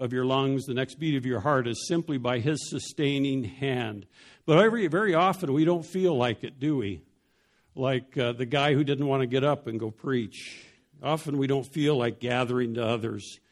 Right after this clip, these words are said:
And so we give it these reasons. We say, "It would be dishonest for me to go to a place of worship and praise God when I don't feel like it. That would be hypocritical." The Psalm says here, "I don't care whether you feel like it or not. This was decreed, give thanks in the name of the Lord."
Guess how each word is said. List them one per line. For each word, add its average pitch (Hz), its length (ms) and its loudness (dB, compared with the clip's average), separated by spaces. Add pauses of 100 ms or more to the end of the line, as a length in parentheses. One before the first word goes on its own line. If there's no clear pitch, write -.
(260)
And 139 100 0
so 190 160 6
we 170 140 8
give 156 260 4
it 151 220 -2
these 139 260 -2
reasons. 143 540 4
We 135 120 2
say, 143 280 4
"It 143 100 4
would 135 200 0
be 131 80 0
dishonest 165 680 2
for 160 140 -2
me 165 160 6
to 139 80 -2
go 151 160 4
to 147 140 2
a 127 40 0
place 156 400 2
of 135 140 -2
worship 151 500 2
and 113 140 -2
praise 139 340 0
God 143 260 0
when 127 140 -2
I 127 80 0
don't 131 240 0
feel 156 380 2
like 113 320 -2
it. 113 100 -6
That 131 160 -6
would 135 140 -6
be 143 160 -2
hypocritical." 185 1040 0 (680)
The 147 80 0
Psalm 196 460 4
says 131 580 0
here, 131 400 2 (340)
"I 143 180 6
don't 190 220 6
care 175 260 4
whether 165 280 4
you 147 200 2
feel 156 280 2
like 147 300 2
it 139 80 -2
or 123 80 2
not. 139 420 -2
This 165 260 0
was 151 200 0
decreed, 139 960 0
give 143 220 2
thanks 175 440 0
in 147 80 -2
the 147 100 -2
name 139 260 0
of 135 60 0
the 127 80 0
Lord." 127 420 -4